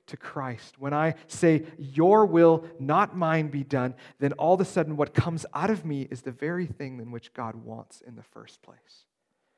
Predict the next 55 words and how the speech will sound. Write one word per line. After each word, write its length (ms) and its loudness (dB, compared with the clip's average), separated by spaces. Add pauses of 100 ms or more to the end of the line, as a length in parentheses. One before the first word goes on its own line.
(420)
That 120 -14
I 60 -8
would 220 -14
love 340 -10
others, 540 -18
that 100 -20
I 60 -14
would 160 -16
love 220 -12
him, 320 -16
that 100 -14
I 40 -10
would 160 -18
care 320 -14
for 240 -20
others, 460 -20 (840)
that 80 -14
I 40 -12
would 200 -16
treat 480 -10
them 180 -8
the 80 -12
way 120 -12
that 180 -14
God 340 -8
wants 300 -16
them 320 -10 (240)
to 100 -20
be 100 -12
treated 460 -10
and 100 -12
not 280 -6 (240)
the 80 -10
way 120 -4
that 140 -8
I 140 -8
want 240 -14
to 80 -20
be 100 -20
treated. 460 -20 (1300)
We 80 -8
talked 340 -4
about 220 -2
this 180 -6 (320)
in, 220 -12
in 160 -14
the 80 -8
week 240 -6
about 240 -4
the 80 -6
law, 300 -4
is 180 -8
now 240 -8
that 160 -8
we're 140 -6